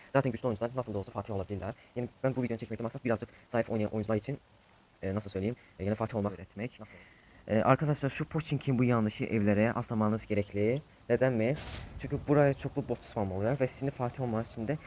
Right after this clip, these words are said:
hem leş puanı hem hayatta kalma puanı ihtiyacınız var. Sıfır leşine ikinci olursanız size yine de hayatta kalmadan az puan verecek. Sizin en az beş leşiniz ve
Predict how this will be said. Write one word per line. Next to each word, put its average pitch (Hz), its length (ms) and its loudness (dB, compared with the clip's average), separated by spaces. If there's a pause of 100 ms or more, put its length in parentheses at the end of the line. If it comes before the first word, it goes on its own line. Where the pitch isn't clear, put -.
(220)
hem 135 220 4
leş - 180 0
puanı 117 280 0
hem 147 140 -4
hayatta 127 340 0
kalma 113 220 0
puanı 95 280 -4
ihtiyacınız 92 500 -6
var. 85 140 -6 (500)
Sıfır - 240 -2
leşine 135 300 4
ikinci 127 280 -2
olursanız 135 380 0
size 123 180 -2
yine 127 300 0
de 127 40 -2
hayatta 117 320 -2
kalmadan 110 420 -2
az 120 160 -6
puan 107 280 -2
verecek. 92 340 -2 (500)
Sizin 143 300 0
en 147 80 4
az 135 220 2
beş 127 200 0
leşiniz 107 420 -2
ve 127 100 0